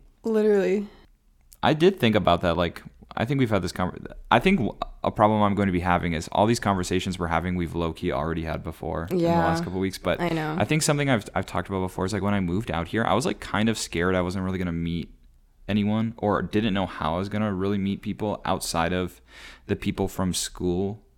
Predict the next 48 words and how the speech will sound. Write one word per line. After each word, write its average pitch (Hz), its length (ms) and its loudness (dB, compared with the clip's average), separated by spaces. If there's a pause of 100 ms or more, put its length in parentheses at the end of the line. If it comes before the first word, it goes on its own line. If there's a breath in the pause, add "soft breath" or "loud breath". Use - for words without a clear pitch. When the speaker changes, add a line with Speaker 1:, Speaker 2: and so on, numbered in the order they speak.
(100)
Speaker 2:
out 117 120 2
here, 220 140 4
Speaker 1:
Mm-hmm. - 100 2
Speaker 2:
like - 220 -6
Aaron 107 540 0
and 82 200 -6
other, 92 180 -2
you, 87 160 -2
Julius, 87 520 -2
you 87 60 -4
know, 85 80 -4
people 82 240 -6
I'd 82 80 -2
known. 78 220 -4 (480 loud breath)
But 95 380 0 (180)
I 95 120 0
didn't 139 260 2
know 104 200 4
how 95 180 0
I - 20 0
was 87 120 -2
going 90 200 -2
to, 82 440 -2 (1160)
I - 120 -4
don't 92 100 -2
know. 80 220 -2 (380)
I, - 200 2
I'm 104 100 4
not 98 200 2
in 104 120 2
a, 92 440 0 (1040)
a 95 100 0
job 80 380 0
that's, 87 160 -2
like, 87 80 -4
a 87 40 -2
bunch 87 240 -4
of 90 60 -4
youth. 78 460 -4
I 117 60 0
mean, 143 180 0
it - 100 -2
is, 87 280 0
Speaker 1:
Right. - 100 -12
Speaker 2:
but 95 120 -2
not 92 180 -2 (180)
really. 85 460 -4 (680 loud breath)
And 90 560 4